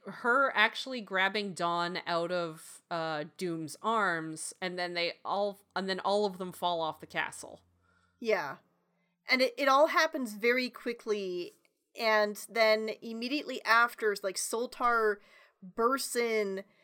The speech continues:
Speaker 2: just too late, a little too late to stop anything. And then, like, two seconds after that, Cassie comes in with Dawn in his arms, and he's just like,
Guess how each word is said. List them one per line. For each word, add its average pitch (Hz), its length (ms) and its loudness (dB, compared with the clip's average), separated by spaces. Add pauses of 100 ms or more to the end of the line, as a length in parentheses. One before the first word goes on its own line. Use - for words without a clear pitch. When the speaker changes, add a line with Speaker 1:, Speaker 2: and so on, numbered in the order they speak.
(300)
Speaker 2:
just 247 580 -2
too 311 260 0
late, 262 360 2 (300)
a 220 80 0
little 240 260 0
too 277 180 -6
late 233 240 -2
to 214 80 -8
stop 226 500 2
anything. 175 640 -4 (760)
And 254 180 2
then, 254 420 4 (100)
like, 240 280 -2
two 320 280 4
seconds 311 400 -2
after 269 360 2
that, 247 440 4
Cassie 254 480 0
comes 226 340 -2
in 208 380 0 (400)
with 190 240 -2
Dawn 226 280 6
in 226 120 -4
his 202 160 -2
arms, 214 480 4
and 214 180 0
he's 202 260 -6
just 214 280 -4
like, 196 340 0